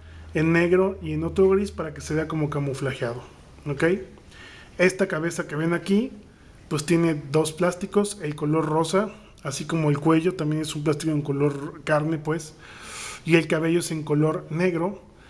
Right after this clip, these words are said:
y la cinta que amarra, que trae amas-, amarrada en la cabeza estilo Rambo,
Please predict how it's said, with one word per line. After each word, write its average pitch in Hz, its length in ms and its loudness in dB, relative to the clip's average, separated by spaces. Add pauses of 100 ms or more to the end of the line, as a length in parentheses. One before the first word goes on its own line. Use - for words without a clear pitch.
(240)
y 220 240 6
la 202 160 4
cinta 196 600 0
que - 80 -8
amarra, 165 460 -4
que 156 100 -6
trae 170 180 4
amas-, 165 260 -2
amarrada 165 680 0
en 160 320 -4 (680)
la 156 260 2
cabeza 156 400 -2
estilo 160 380 2
Rambo, 175 500 0